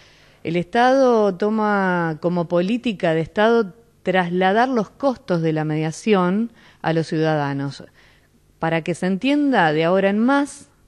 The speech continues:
toda persona que quiera acceder a la justicia va a tener que previamente pagar a un mediador.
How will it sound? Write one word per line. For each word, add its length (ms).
toda 320
persona 640
que 180
quiera 560
acceder 520
a 80
la 100
justicia 840
va 80
a 80
tener 500
que 200
previamente 840
pagar 680
a 100
un 160
mediador. 680